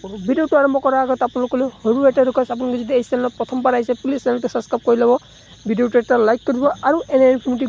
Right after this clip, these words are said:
ভিডিঅ' মোৰ ৰেগুলাৰ পাই থাকিবলৈ আপোনালোকে বেল আইকনটো প্ৰেছ কৰি ল'ব। যিয়ে নহওক, আপোনালোকে এই মেছেজটো লৈ আমি কথা কওঁ। এই মেছেজটো আপোনালোকে বহুতো YouTube, Facebook, নানান ধৰণৰ ৱেবছাইটৰ জৰিয়তে আপোনালোকে গম পাইছিলে যে যদি ফৰ্মখন,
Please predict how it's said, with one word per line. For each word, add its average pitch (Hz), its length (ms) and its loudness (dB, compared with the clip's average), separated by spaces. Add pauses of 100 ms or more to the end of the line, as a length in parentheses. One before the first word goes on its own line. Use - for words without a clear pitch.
ভিডিঅ' 233 240 2
মোৰ 240 140 0
ৰেগুলাৰ 269 320 2
পাই 233 140 -2
থাকিবলৈ 247 220 -6
আপোনালোকে 240 300 -2
বেল 208 140 -2
আইকনটো 220 260 -2 (320)
প্ৰেছ 302 220 4
কৰি 220 120 0
ল'ব। 185 100 -8 (180)
যিয়ে 285 200 4
নহওক, 285 160 4
আপোনালোকে 269 320 2 (1120)
এই 320 80 4 (160)
মেছেজটো 240 400 -2 (540)
লৈ 262 200 8
আমি 254 120 -2 (220)
কথা 233 220 0
কওঁ। 202 120 -6 (360)
এই 294 100 4
মেছেজটো 254 460 -2
আপোনালোকে 269 400 2 (180)
বহুতো 240 340 0 (220)
YouTube, 240 440 0
Facebook, 233 380 -2
নানান 247 300 0
ধৰণৰ 262 200 -2
ৱেবছাইটৰ 240 480 0
জৰিয়তে 254 360 0
আপোনালোকে 240 320 0
গম 233 220 2
পাইছিলে 247 400 2
যে 240 200 2 (320)
যদি 254 160 4
ফৰ্মখন, 247 520 0